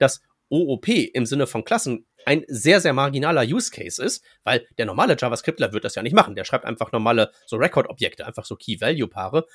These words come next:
und gibt die mir. Dann kann es da halt schon mal zu sehr interessanten Effekten, äh, kommen, gerade wenn du halt sowas hast wie TypeScript noch on top. Ist ja eine JavaScript-Variante mit einem statischen Typsystem obendrauf, die unter anderem auch Dinge machen kann,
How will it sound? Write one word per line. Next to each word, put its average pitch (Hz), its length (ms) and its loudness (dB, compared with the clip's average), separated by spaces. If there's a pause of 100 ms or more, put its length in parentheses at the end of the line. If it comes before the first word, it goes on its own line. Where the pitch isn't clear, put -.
(120)
und 127 180 -2
gibt - 180 -2
die 113 80 -2
mir. 113 260 2 (200)
Dann 117 120 0
kann 220 140 2
es 254 120 2
da 185 80 4
halt 180 120 4
schon 185 80 0
mal 170 80 2
zu 139 140 -4
sehr 143 200 2
interessanten 143 460 -4
Effekten, 117 560 -4
äh, 113 140 -2
kommen, 135 340 -4
gerade 135 300 0
wenn 170 100 2
du 156 140 -2
halt 139 120 -2
sowas 127 260 -6
hast - 200 -6
wie 120 220 -2 (280)
TypeScript - 520 0
noch 110 180 -2
on 127 140 0
top. - 220 6 (260)
Ist 110 120 -8
ja 117 40 -6
eine 101 140 -4
JavaScript-Variante 127 800 0
mit 135 120 -2
einem 117 80 -10
statischen - 380 -4
Typsystem 127 500 -4
obendrauf, 107 560 -6 (200)
die 151 80 4
unter 135 220 2
anderem 175 300 2
auch 135 180 2
Dinge 151 220 2
machen 135 180 0
kann, 147 300 -2